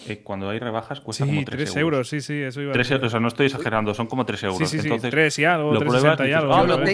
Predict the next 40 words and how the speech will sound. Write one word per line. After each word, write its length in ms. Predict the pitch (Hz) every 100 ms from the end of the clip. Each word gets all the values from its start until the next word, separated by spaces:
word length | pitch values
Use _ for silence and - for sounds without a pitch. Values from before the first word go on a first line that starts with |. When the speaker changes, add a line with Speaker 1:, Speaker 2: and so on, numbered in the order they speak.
| -
Speaker 1:
gusta". 80 | 147
Speaker 3:
lo, 60 | 143
de 200 | 135 143
hecho, 200 | 156 202
lo 120 | 170
tengo, 300 | 165 170 196
lo 100 | 190
pillé 160 | - 131
en 60 | 156
unas 160 | 160
ofertitas 600 | 160 156 123 135 151 147
de 60 | 120
eso, 180 | - -
precisamente 120 | -
Speaker 2:
Precisamente 320 | 123 131 143
Speaker 3:
a 40 | 131
un 40 |
Speaker 2:
por 80 | 123
eso, 80 | 120
Speaker 3:
precio 200 | 120 143
Speaker 2:
¿no? 60 | 139
Speaker 3:
similar, 480 | - 120 110 139 120
no 120 | 123
llegó 180 | 127 139
Speaker 2:
Ya. 60 |
Speaker 3:
a 40 | 123
cinco 380 | 131 131 107
euros, 220 | 131 131 -
si 80 |
no 80 | 107
recuerdo 300 | 107 110 104
mal. 220 | 113 165 -
Speaker 2:
Ya. 80 | 117
Speaker 1:
Sí, 100 | 117
sí. 200 | 101 101 120
Speaker 3:
Aún 180 | 131
no 80 | 123
lo 60 | 113
he 40 |
probado. 300 | 98 87 -